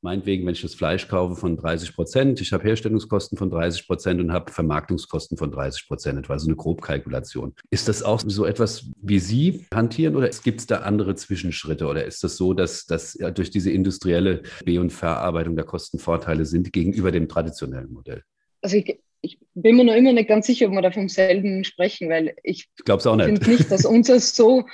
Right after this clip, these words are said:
Speaker 2: so viel mehr industriell ist als das, was Sie machen. Also Sie verwenden ja wahrscheinlich auch nur einen Kutter, einen Fleischwolf und mischen das zusammen. Und genau so ist die Produktion auch bei uns. Also es macht keinen Unterschied. Es stehen vielleicht zwei mehr Leute dabei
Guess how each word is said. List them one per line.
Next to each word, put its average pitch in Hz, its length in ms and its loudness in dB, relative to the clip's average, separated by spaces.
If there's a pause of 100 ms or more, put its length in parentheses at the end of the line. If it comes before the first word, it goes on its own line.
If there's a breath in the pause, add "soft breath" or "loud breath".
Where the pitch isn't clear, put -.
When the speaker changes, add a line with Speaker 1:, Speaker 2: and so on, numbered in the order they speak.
(160 loud breath)
Speaker 2:
so 240 220 4
viel 233 260 2
mehr 196 540 0
industriell 202 600 0
ist 180 160 -2
als 175 180 -6
das, 175 200 -8
was 170 160 -6
Sie 233 140 2
machen. 156 320 -6
Also 160 180 -4 (320 loud breath)
Sie 233 160 2
verwenden 190 440 2
ja 185 100 4
wahrscheinlich 175 440 -2
auch 175 140 0
nur 190 320 0 (220)
einen 196 140 -10
Kutter, 226 420 0
einen 185 180 -2
Fleischwolf 180 760 -2
und 180 80 -10
mischen 196 260 -6
das 185 160 -2
zusammen. 180 640 -6 (260 loud breath)
Und 196 160 0
genau 175 280 4
so 190 240 4
ist 196 200 0
die 214 80 0
Produktion 180 560 -4
auch 160 140 -4
bei - 160 -2
uns. 180 400 -6
Also 160 420 -2 (500)
es 165 140 -4
macht - 380 -2
keinen 170 180 2
Unterschied. 180 460 0
Es 170 100 0
stehen 185 240 2
vielleicht 170 320 0
zwei 165 220 2
mehr 175 180 2
Leute 170 400 0
dabei 165 460 -4